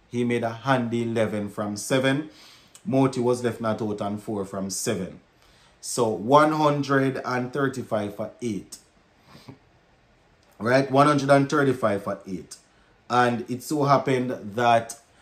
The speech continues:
the rain came right after we took the first couple of wickets. And then it turned into a seventeen over affair there.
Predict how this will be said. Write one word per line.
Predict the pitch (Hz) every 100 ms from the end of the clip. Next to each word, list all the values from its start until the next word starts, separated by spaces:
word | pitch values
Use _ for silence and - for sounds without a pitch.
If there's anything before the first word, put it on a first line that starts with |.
| _
the | 117
rain | 131 151 147 135
came | 131 156 127 92 - - _ _
right | 95 131 135 127
after | 123 123 120 127
we | 127
took | 131 131
the | 110
first | 110 123 110 -
couple | 110 110
of | 107
wickets. | 107 104 87 - - - _ _ _ -
And | 113 117
then | 117
it | 107 -
turned | 135 113
into | 107 98 110
a | 101
seventeen | - 127 107 107 107
over | 101 104 92 90 - _ _ _ _ _ _ - 113
affair | 113 117 107 95
there. | 98 90 76